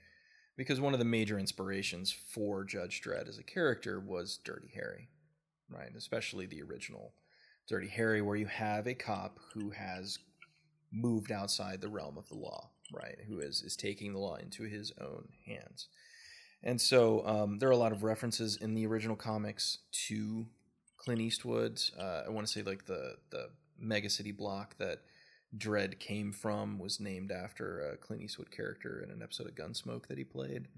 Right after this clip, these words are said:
you know, that kind of thing. So there's a huge Eastwood connection between Dredd and, um, you know, in the comics and, and Dredd in the film. And I think Urban definitely is playing in that sandbox, and he pulls it off. Uh, again, Eastwood always had his face.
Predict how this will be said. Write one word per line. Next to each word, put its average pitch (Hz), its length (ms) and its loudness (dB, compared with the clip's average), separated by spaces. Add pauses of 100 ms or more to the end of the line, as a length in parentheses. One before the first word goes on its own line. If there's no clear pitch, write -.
(100)
you 120 120 -6
know, 113 120 -4
that 104 160 -8
kind 120 140 -6
of 110 60 -10
thing. 120 200 -4
So 117 220 0 (440)
there's 156 160 4
a 143 40 4
huge 143 240 0
Eastwood 110 320 2
connection 101 400 -2
between 104 720 0 (280)
Dredd 95 500 2 (380)
and, 78 400 -8 (220)
um, 55 260 -12 (520)
you 104 100 -8
know, 101 60 -6
in 101 120 -6
the 101 60 -6
comics 101 440 -6
and, - 180 -10
and 107 120 -10
Dredd 90 240 -4
in 73 80 -10
the 71 60 -12
film. 71 380 -8 (480)
And 113 160 4
I 110 40 6
think 104 200 0
Urban 101 320 0
definitely 95 460 -4
is 95 120 -6
playing - 360 -8
in 92 80 -12
that - 180 -10
sandbox, 107 540 -2
and 110 100 -4
he 127 60 -4
pulls 110 280 -4
it 55 80 -10
off. - 240 -10 (340)
Uh, - 220 -14
again, 95 360 -8 (120)
Eastwood 117 320 -2
always 95 240 -2
had 82 140 -8
his 62 100 -4
face. - 480 -4